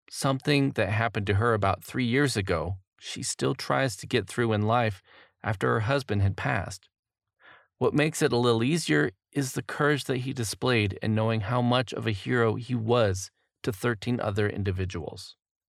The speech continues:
It happened sometime in July two thousand eighteen when Joseph Blackson and his sister-in-laws traveled to his village from Port Harcourt in southern Nigeria. Joseph boarded the ill-fated twenty-four passenger boat along with his wife's sisters.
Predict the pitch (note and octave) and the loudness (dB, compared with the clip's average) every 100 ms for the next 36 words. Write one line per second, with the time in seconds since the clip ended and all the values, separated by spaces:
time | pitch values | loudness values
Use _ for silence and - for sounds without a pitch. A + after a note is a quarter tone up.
0 | _ _ _ _ _ _ C#3 A#2 E3 G3 | _ _ _ _ _ _ -4 0 0 0
1 | F3+ - D#3 - C#3+ B2+ A2 A2 G#2 G#2+ | -2 0 0 2 2 2 2 2 4 4
2 | G2+ A2+ G2 G#2 F#2+ G2 F#2+ F#2 A#2+ G#2 | 2 -2 0 0 2 2 2 0 0 0
3 | G2 A2+ A2 G2 C3+ C#3+ C#3 A#2 G#2+ G#2+ | 0 0 0 2 0 0 0 0 0 0
4 | - F2+ F2 F#2 G#2 G2 F#2+ F#2 C#3+ - | -2 -4 -4 -4 0 2 0 0 -2 0
5 | B2 G2 F2+ F2+ F#2 - - - D#3+ C#3 | 2 2 2 2 0 -4 -10 -2 -2 0
6 | A2+ G2+ G#2+ G2 F#2 C3 C3+ G#2 - G2+ | -2 0 0 0 2 2 4 2 0 -2
7 | F#2 A#2+ A#2+ A2 C#3 - - F#2+ G2 - | 0 0 0 0 0 0 -2 -2 -4 -12
8 | - - A#2+ A2 - A#2+ A#2 G#2+ G#2 G2 | -20 -4 0 0 2 2 4 4 4 2
9 | C3 D3 F2 - - _ _ _ _ - | 2 0 0 -6 -14 _ _ _ _ -8
10 | G#2 D3 - D3 B2+ A#2 A#2 A2+ G#2 G2 | 2 2 4 -2 0 2 2 2 0 2
11 | A#2 A2+ G#2+ G#2 G2 - G#2 G2 G#2+ F#2+ | 2 2 2 2 2 0 -2 0 -2 -2
12 | F#2+ F#2+ G#2+ G2 G2 F#2 G#2+ G#2+ - A2 | -2 -2 -4 -2 -2 0 0 0 -2 2
13 | A2 A2 G#2+ G2 G#2 G2 G2 F2+ - A2+ | 2 2 0 -2 -4 2 0 0 -4 -4
14 | - - - | -4 -10 -12